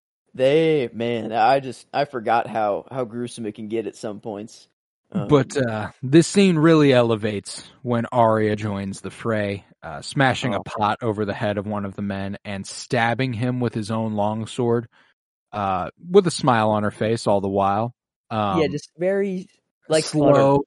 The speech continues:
Speaker 1: you know, yeah,
Speaker 2: deliberate.
Speaker 1: just like, oh my gosh. Yeah, and,
Speaker 2: Uh,
Speaker 1: like, smile, yeah, the smile she has on her face too,
Speaker 2: Yeah,
Speaker 1: like,
Speaker 2: man, she's, she's
Speaker 1: oh.
Speaker 2: in it now. She's like, "Fuck yeah, this is how, this is what I'ma do. This is my life now."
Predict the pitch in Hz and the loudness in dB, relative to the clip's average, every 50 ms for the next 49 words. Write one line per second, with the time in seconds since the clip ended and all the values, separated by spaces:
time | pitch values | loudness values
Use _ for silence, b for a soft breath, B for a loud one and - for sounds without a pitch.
0 | - 151 151 147 139 143 143 139 143 - 147 143 147 147 151 165 156 139 _ _ | -4 -8 -2 2 2 4 4 6 6 6 6 6 6 4 4 2 -2 -6 _ _
1 | _ _ _ _ _ _ _ _ _ _ _ - - 175 185 185 185 175 151 120 | _ _ _ _ _ _ _ _ _ _ _ -4 0 2 4 4 4 4 2 -4
2 | 113 110 95 - 110 110 107 110 107 113 - - - - 127 117 110 104 101 - | -8 -12 -12 -10 -8 -6 -6 -6 -6 -8 -14 -14 -6 -4 -2 0 0 0 0 -2
3 | - _ - - _ - 139 127 123 123 123 127 120 123 123 113 107 - - 123 | -4 _ -12 -20 _ -10 -4 0 0 2 2 0 -2 -2 -2 -2 -2 -4 -6 -10
4 | 117 - - - 135 117 113 120 120 117 110 - - 117 95 101 113 120 113 101 | -12 -12 -10 -8 -6 -4 -2 -2 -2 -2 -4 -4 -8 -6 -4 -4 -4 -6 -8 -10
5 | 90 110 - - 120 104 95 - - - - 117 104 95 95 90 120 117 113 104 | -12 -14 -12 -8 -8 -6 -6 -8 -12 -16 -14 -12 -12 -10 -8 -4 -2 0 0 0
6 | 104 107 107 95 92 - - 151 170 160 - - - 147 143 131 123 113 - 151 | 0 -2 -4 -4 -4 -4 0 2 2 2 2 2 4 4 6 4 4 2 4 4
7 | 147 131 117 - - 117 113 113 107 92 92 98 - - 135 117 117 110 95 - | 2 2 2 -4 -4 -4 -2 0 0 0 -2 -4 -2 -4 -2 0 0 0 0 0
8 | - - 143 127 - 147 156 160 143 110 - _ _ - 135 139 - - 131 - | 2 2 2 4 4 2 4 4 4 2 -2 _ _ -2 -2 0 0 -2 0 0
9 | 151 - - 143 131 - 139 123 127 135 139 139 143 147 135 135 147 143 123 107 | 0 0 0 -2 -2 -2 -2 0 4 4 6 6 4 4 4 6 6 6 4 4
10 | 127 117 139 143 143 131 135 139 151 151 131 - 123 101 95 92 | 0 -4 -2 2 2 4 4 6 4 2 2 0 -4 -4 -4 -6